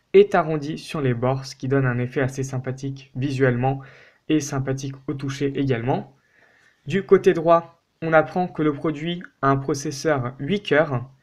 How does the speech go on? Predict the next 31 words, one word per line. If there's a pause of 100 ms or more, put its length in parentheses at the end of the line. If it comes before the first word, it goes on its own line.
(560)
Donc
c'est
un
Helio
P
dix,
c'est
un (100)
processeur
de
chez
Mediatek
tout
simplement,
le
M
T
soixante-sept
cinquante-cinq. (540)
On
a
un
écran
de
six
pouces,
donc
un
très
grand
écran